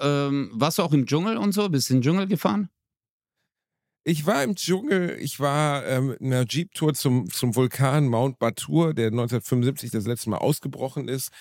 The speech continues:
Speaker 2: Ähm, ich war auf so einem riesigen Vulkanfeld. Hier gibt's sehr viele, sehr absurde Momente. Du stehst halt auf so einem Vulkanfeld im Nirgendwo. Also wirklich in zweitausend Meter Höhe auf diesem Feld, das nur aus Vulkangestein besteht, wo seit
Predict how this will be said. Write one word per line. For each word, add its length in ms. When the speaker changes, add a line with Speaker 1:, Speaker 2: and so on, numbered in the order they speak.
Speaker 2:
Ähm, 300
ich 120
war 80
auf 120
so 80
einem 80
riesigen 420
Vulkanfeld. 680
Hier 140
gibt's 200
sehr 200
viele, 340
sehr 180
absurde 400
Momente. 420
Du 120
stehst 380
halt 140
auf 140
so 80
einem 220
Vulkanfeld 800
im 280
Nirgendwo. 640
Also 260
wirklich 300
in 140
zweitausend 520
Meter 240
Höhe 200
auf 120
diesem 200
Feld, 360
das 180
nur 160
aus 160
Vulkangestein 800
besteht, 340
wo 120
seit 180